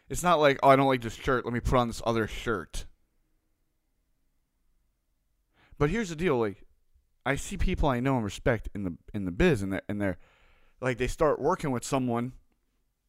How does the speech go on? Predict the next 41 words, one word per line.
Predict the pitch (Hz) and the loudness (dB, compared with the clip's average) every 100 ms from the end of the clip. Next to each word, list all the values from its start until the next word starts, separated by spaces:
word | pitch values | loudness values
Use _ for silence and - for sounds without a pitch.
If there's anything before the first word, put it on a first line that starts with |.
| _ _ _ _ _ _ _ _ 143 | _ _ _ _ _ _ _ _ 0
and | 147 | 2
it's | 160 | 4
like, | 151 - | 4 6
all | 170 | 6
of | |
a | 151 | 6
sudden, | 185 156 | 2 2
like, | 135 113 - - _ _ _ _ | 2 -2 -6 -18 _ _ _ _
I'm | 160 170 147 | -2 -2 -2
new. | 110 90 | -8 -6
Not | 147 214 | -4 -2
like, | 208 170 131 | 2 2 4
"Hey, | 165 170 147 120 - - _ _ _ | 6 8 6 2 -6 -16 _ _ _
I | 143 | 4
have | 156 139 | 4 2
new | 139 | -2
colors," | - 156 156 117 101 - - _ _ - | 2 4 4 2 -4 -8 -18 _ _ 0
or | 135 | 4
"I | 143 | 4
have | 131 | 2
a | |
new | 127 117 | -2 0
logo," | 131 139 117 95 101 127 - _ _ _ _ | 2 2 0 -6 -8 -12 -20 _ _ _ _
right? | 123 147 156 - _ _ _ | -4 -2 -4 -8 _ _ _
Or | 135 | 4
"I | 143 | 6
have | 139 | 6
a | |
new | 127 113 | 2 -2
message," | 107 143 151 117 101 120 151 - - | 0 2 0 -2 -8 -12 -16 -20 -10
or | 110 117 | -6 -6
not | 135 147 | -4 -4
even | 131 | -4
a | 120 | -4
new | 143 | -2
message, | 127 110 107 | -2 -4 -6
but | 104 95 | -6 -8
a, | - _ - - | -10 _ -20 -14
a | 92 - _ _ _ _ _ _ _ - - _ - | -14 -16 _ _ _ _ _ _ _ -20 -20 _ -16
clearer | - 143 151 117 104 | -10 -8 -6 -6 -6
message, | 113 127 104 101 123 | -6 -8 -10 -18 -20